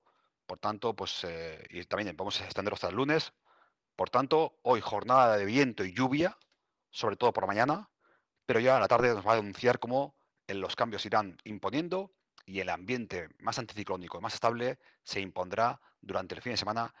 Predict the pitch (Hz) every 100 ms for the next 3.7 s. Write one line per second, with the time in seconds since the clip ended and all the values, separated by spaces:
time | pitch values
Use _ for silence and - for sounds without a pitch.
0 | _ - 98 90 87 107 110 127 - -
1 | 82 - 101 101 87 82 80 - _ _
2 | _ _ - 104 104 95 - 104 98 110
3 | 101 131 160 175 170 - -